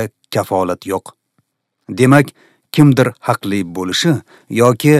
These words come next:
hatto sherigi bilan ajralishga majburligi, ammo buni noloyiq tarzda qilishi mumkin.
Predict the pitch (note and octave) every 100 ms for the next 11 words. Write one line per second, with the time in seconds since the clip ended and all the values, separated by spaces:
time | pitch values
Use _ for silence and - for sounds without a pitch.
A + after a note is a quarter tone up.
0 | - _ _ - D3+ C3+ D#3 C3+ - C#3
1 | C#3 C3+ D3+ C3+ C#3+ - B2 A2+ A2 G#2
2 | A2+ G2 G#2 F#2 F#2 F2+ F2+ D3+ G#2+ _
3 | _ _ _ _ - B2+ G#2+ G2 F#2 E2+
4 | G2 C3+ F#3+ - _ _ F#2+ G#2 A#2 G#2+
5 | G2 F#2 A2+ - G#2 E2 F2 F2+ - -
6 | F#2+ F2+ F2+ F2 E2